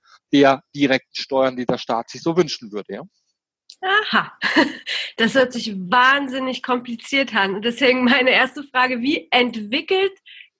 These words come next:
Speaker 2: du die Vorliebe für Steuern? Oder wie hat sich das bei dir entwickelt? Ich meine, für die meisten ist es schwarze Magie und viele, ähm, sagen, „Oh, das deutsche Steuerrecht so oder so, ne? Die Bewertung wollen wir mal rauslassen.“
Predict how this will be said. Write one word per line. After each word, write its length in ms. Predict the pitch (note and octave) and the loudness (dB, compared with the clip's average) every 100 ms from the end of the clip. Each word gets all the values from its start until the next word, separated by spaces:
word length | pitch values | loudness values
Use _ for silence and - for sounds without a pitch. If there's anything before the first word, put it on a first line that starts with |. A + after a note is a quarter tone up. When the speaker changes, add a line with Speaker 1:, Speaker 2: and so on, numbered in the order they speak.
| _ _ - | _ _ -12
Speaker 2:
du 420 | D4+ D#4+ F4 F4 _ _ _ - | -4 -2 -4 -6 _ _ _ -8
die 100 | C#4 | -6
Vorliebe 720 | - D4+ D#4+ C#4 G#3+ G#3+ G#3+ _ _ _ _ _ | 2 4 4 2 0 -4 -6 _ _ _ _ _
für 200 | - C4+ | -6 -2
Steuern? 420 | C4 - B3 A3 | 0 2 2 2
Oder 180 | A3+ A#3 | 0 -2
wie 140 | C#4 C#4 | -2 -2
hat 160 | D#4 | -4
sich 140 | D#4 - | -8 -8
das 180 | C#4+ | -4
bei 120 | C4+ B3+ | -2 0
dir 200 | C#4+ - | 0 0
entwickelt? 640 | A#3+ A#3 F#4 D4 A3+ G#3+ A3+ | -2 -2 0 2 2 0 -4
Ich 120 | A#3 | -2
meine, 220 | A#3+ C4 | 0 0
für 80 | B3+ | -2
die 120 | B3+ | 0
meisten 340 | A#3+ C#4+ D4+ | 2 0 -2
ist 140 | D4+ C#4+ | -8 -6
es 120 | - | -4
schwarze 340 | - C4 - | 0 0 0
Magie 460 | C4 A#3 A3+ E4 F4 | -2 -2 0 2 2
und 160 | A#3+ A3+ | 0 -2
viele, 440 | - C#4 C4+ C4 - - - - _ | 0 2 4 2 -2 -16 -18 -20 _
ähm, 320 | B3 A#3+ B3 A#3+ | 2 2 0 -2
sagen, 540 | A#3+ A#3 A#3+ C4 B3+ B3+ | 0 2 4 2 0 0
„Oh, 200 | C#4 C4 | 0 0
das 200 | B3 - | -4 -4
deutsche 260 | A#3+ A#3+ | -4 -4
Steuerrecht 720 | A#3+ C4 C4 B3+ B3+ B3+ B3+ B3 | -6 2 2 4 2 -2 -4 -4
so 360 | C4+ C4+ A#3+ | 0 2 0
oder 240 | A#3+ A3 G#3 | -2 -4 -2
so, 260 | E4+ G4+ | -2 0
ne? 300 | D#4 F#4 E4 C4+ | 0 0 0 -4
Die 100 | A3+ | 0
Bewertung 560 | B3 A#3+ C4 C#4+ C4 | 2 2 2 -2 -2
wollen 200 | B3+ C4 | 0 0
wir 80 | B3+ | 0
mal 140 | A3+ | 0
rauslassen.“ 720 | G3+ A#3 F4 - E4+ F4 F4+ | 2 0 0 0 0 0 -2